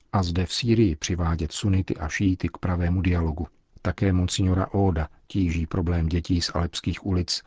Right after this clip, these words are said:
které často prožily sexuální násilí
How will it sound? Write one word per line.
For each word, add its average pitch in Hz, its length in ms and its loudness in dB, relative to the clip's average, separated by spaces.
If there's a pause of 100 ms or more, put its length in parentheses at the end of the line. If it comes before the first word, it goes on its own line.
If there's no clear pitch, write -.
(320)
které 101 320 2
často - 380 -2
prožily 92 400 0
sexuální 85 640 0
násilí 87 600 0